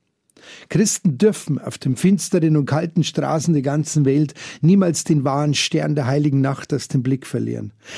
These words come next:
Denn genau in diese nur allzu menschliche Situation hinein will unser Gott ankommen,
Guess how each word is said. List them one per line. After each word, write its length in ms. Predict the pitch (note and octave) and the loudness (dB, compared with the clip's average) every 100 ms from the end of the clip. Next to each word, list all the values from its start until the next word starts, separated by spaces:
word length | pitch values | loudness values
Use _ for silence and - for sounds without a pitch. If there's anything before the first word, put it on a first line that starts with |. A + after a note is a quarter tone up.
| - | -4
Denn 140 | D3+ C#3 | 0 2
genau 480 | D3 C#3+ C#3+ E3+ G#3 | 2 2 2 0 2
in 320 | F3 C#3 C#3 | 0 0 0
diese 480 | F#3 G#3 G3+ - F3 | 2 4 2 2 2
nur 280 | D#3 - | 2 2
allzu 360 | D#3+ D#3+ D#3+ - | -2 -2 -2 0
menschliche 560 | C#3+ C#3 - D3 B2 C3+ | 0 0 -2 -2 0 -2
Situation 720 | B2+ C3 C3+ A2 - C#3+ C3 | -2 0 -2 -2 0 2 4
hinein 480 | C3 A#2+ B2 C#3 C3+ - - | 2 2 0 -2 -4 -12 -12
will 300 | - C#3 F3+ | 0 2 2
unser 380 | - E3+ C#3+ D3 | 2 0 2 0
Gott 240 | C3 C3 - | 0 -4 -4
ankommen, 640 | B2+ B2 - B2 A2+ A2+ | -2 -2 -2 -6 -6 -8